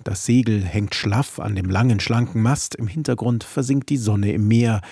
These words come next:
Das Boot spiegelt sich zartrot im Wasser. Wüsste man es nicht besser, könnte man meinen, ein japanischer Künstler hätte diesen Farbdruck geschaffen, sagt der Leiter des Kaufbeurer Kunsthauses Jan Wilms. Tatsächlich war es aber Karl Thiemann, Mitglied der Dachauer Künstlerkolonie.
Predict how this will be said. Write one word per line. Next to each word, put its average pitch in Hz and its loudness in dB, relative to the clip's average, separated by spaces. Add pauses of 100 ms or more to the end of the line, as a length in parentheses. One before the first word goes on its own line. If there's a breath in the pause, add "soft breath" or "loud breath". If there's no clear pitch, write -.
(240 loud breath)
Das - -8
Boot 120 2
spiegelt 113 -2
sich - -2
zartrot 95 -4
im 131 0
Wasser. - -6 (400 loud breath)
Wüsste 101 -2
man 92 -2
es - -4
nicht 104 -4
besser, 151 -2
könnte 160 0
man 131 2
meinen, 120 2
ein 135 0
japanischer 147 -2
Künstler 123 0
hätte 117 0
diesen 107 -2
Farbdruck 98 -4
geschaffen, 127 0
sagt 110 2
der 113 0
Leiter 107 0
des 101 -2
Kaufbeurer 107 0
Kunsthauses 98 -4
Jan 110 0
Wilms. 110 2 (320 loud breath)
Tatsächlich 127 -2
war 123 -4
es 117 -6
aber 113 -2
Karl 117 -2
Thiemann, 110 -2
Mitglied 107 -4
der 113 0
Dachauer 101 -4
Künstlerkolonie. 98 -2